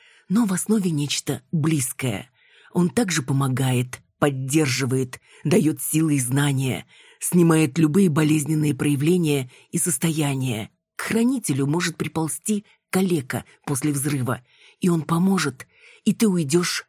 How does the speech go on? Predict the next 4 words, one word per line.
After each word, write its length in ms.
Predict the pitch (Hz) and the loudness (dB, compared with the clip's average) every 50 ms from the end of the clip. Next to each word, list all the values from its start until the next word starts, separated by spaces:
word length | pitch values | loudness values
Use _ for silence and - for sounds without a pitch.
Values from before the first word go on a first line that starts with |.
| _ _ - | _ _ -4
здоровой. 680 | 151 143 135 - - 151 151 143 127 127 135 117 - _ _ _ _ _ _ _ _ _ _ - _ _ _ _ - | -2 0 2 2 2 2 0 0 -2 -2 -2 -4 -6 _ _ _ _ _ _ _ _ _ _ -20 _ _ _ _ -4
Это 220 | - 220 - 196 | -4 -4 -2 -2
такая 360 | - 214 208 - 226 214 180 | -2 -2 -2 0 0 0 2
связь, 540 | 147 - - 165 185 202 220 - - - - | 0 0 0 2 2 2 2 0 -4 -8 -10